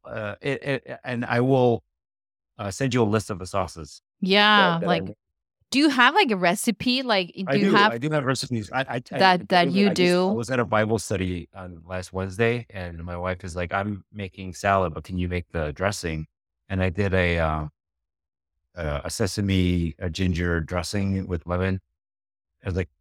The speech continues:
Speaker 1: five ingredients. I left, and, like, fourteen people from Bible study
Speaker 2: Wow.
Speaker 1: texted my wife and said,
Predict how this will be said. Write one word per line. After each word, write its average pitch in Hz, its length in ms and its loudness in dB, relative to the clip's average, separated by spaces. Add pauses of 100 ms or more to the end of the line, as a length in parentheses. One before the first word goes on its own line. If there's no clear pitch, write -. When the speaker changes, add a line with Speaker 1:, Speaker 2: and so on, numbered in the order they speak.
(220)
Speaker 1:
five 98 240 4
ingredients. 110 720 2 (760)
I 107 100 -4
left, 120 540 0
and, 110 140 -12
like, 107 220 -4 (420)
fourteen 170 400 2
people 147 380 2
from 117 160 2
Bible 117 320 4
study 95 460 0
Speaker 2:
Wow. 160 600 -4
Speaker 1:
texted 147 400 0
my 107 240 4
wife 104 320 2
and 101 120 -2
said, 107 320 -2